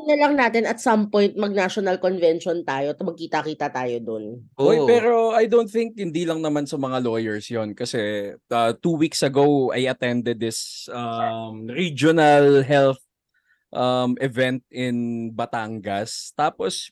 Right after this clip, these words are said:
Speaker 2: pati mga doktora, mga ganun din, aura din, ah. Well, hindi lang doktora, pati mga doktor.
Speaker 3: Mga ano, mga
Speaker 1: Kaya lagi
Speaker 3: professional.
Speaker 1: naman
Speaker 2: Mga
Speaker 1: silang umaura.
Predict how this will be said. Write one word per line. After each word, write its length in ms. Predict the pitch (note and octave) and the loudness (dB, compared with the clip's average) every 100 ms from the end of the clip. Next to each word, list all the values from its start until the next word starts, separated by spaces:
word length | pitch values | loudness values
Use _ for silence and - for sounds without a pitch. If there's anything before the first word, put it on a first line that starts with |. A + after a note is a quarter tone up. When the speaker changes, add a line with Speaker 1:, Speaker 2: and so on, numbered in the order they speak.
| A3+ | -6
Speaker 2:
pati 240 | C#4+ C#4+ G3 | -4 -2 -2
mga 240 | G3 F#3 | 0 0
doktora, 560 | E3+ - D#3+ C#3 D3 F3+ | 0 0 2 2 2 0
mga 400 | D#3 C3 C3+ B2+ | -2 -2 0 0
ganun 160 | B2+ | 0
din, 240 | A2+ D3+ E3+ | -2 -4 -6
aura 480 | A#2+ A#2+ A#2 A#2 A#2 | -6 -4 -4 -4 -6
din, 160 | F3 | -8
ah. 160 | B2 D3 F#3+ _ _ _ _ | -10 -12 -14 _ _ _ _
Well, 160 | - F3 | 2 4
hindi 240 | D3 D#3+ | 4 2
lang 160 | D#3+ D#3 | 2 0
doktora, 480 | D3+ - C#3+ C3 A2+ | -2 0 0 0 -2
pati 160 | A#2+ | -4
mga 240 | D3 B2+ A#2+ | -6 -6 -6
doktor. 640 | A2+ - G2+ F#2+ G2 - _ _ _ _ _ _ _ - | -8 -10 -8 -8 -12 -20 _ _ _ _ _ _ _ -14
Speaker 3:
Mga 320 | C3+ C3+ C3+ | -6 -2 -2
ano, 80 | C#3 C#3 | -2 -2
mga 80 | |
Speaker 1:
Kaya 160 | C3 B2+ | -2 -4
lagi 80 | - | -4
Speaker 3:
professional. 520 | D#4+ F4 E4 E4 D#4 | -2 2 4 4 2
Speaker 1:
naman 160 | D#4 D#4 | 2 4
Speaker 2:
Mga 160 | D#4 D4+ | 4 2
Speaker 1:
silang 240 | D#4+ D4+ C#4+ D4 | 0 0 2 2
umaura. 560 | C#4+ C4 C4+ C4 B3 | 4 4 6 6 6